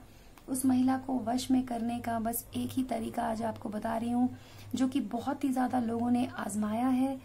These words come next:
और अगर आप सच्चे मन से किसी महिला को प्रेम करते हैं, तो आप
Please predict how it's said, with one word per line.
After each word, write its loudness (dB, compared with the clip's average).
और 2
अगर -4
आप -2
सच्चे 0
मन 6
से -4
किसी -2
महिला 0
को -8
प्रेम 2
करते -4
हैं, 4
तो -6
आप -4